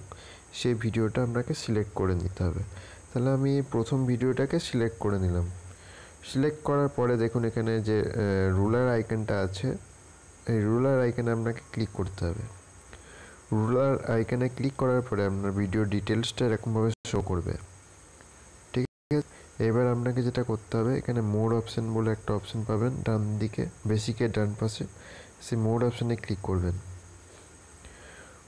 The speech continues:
more অপশনে click করার সাথে সাথে এরকমভাবে পেজটা খুলবে।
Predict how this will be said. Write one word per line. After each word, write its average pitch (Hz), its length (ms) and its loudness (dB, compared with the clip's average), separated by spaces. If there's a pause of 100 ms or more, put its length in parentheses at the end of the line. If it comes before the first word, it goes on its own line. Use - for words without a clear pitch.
(160)
more 139 200 4
অপশনে 143 340 0
click 135 340 -4
করার 139 180 2
সাথে 113 240 0
সাথে 123 320 2
এরকমভাবে 113 580 0 (120)
পেজটা 104 520 0
খুলবে। 113 440 0